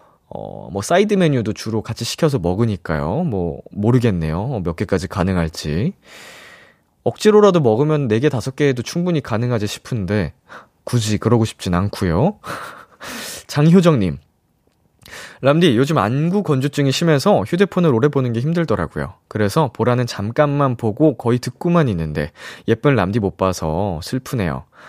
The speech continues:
오늘의 람디도 너무 예뻐요."라고, 어, 보내주셨습니다. 잠깐만 보고, 어, 이렇게 또 주로 듣고 계시다는데, 어, 어쩔 수 없죠. 우리 효정님, 그,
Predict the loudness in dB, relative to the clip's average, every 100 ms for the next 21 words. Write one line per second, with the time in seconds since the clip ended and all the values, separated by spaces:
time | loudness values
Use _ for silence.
0 | -6 2 4 6 4 2 0 0 0 0
1 | 0 0 0 2 4 4 4 4 2 -2
2 | 0 2 2 -2 -16 -20 -14 -12 -10 -12
3 | -14 -10 -8 -6 -8 -10 -10 -10 -10 -4
4 | -4 2 2 4 0 0 -6 0 4 4
5 | 2 -6 -8 -6 -6 -6 -8 -6 -6 -8
6 | -16 -18 -20 _ -6 -4 -2 -2 0 0
7 | 0 0 0 2 2 2 -6 _ -10 -8
8 | -6 -6 0 0 2 0 0 -2 -2 0
9 | 2 0 0 0 -2 _ -20 -20 -14 -2
10 | 0 2 2 2 0 0 0 -2 -4 -6
11 | -4 -4 -4 -4 -6